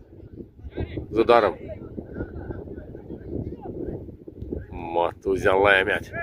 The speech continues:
Сережа середа. Сляренко.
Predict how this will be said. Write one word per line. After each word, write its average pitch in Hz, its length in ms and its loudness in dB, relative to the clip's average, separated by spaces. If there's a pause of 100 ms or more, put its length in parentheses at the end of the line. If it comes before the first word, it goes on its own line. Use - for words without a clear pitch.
(460)
Сережа 107 440 6
середа. 87 440 0 (3500)
Сляренко. 87 600 0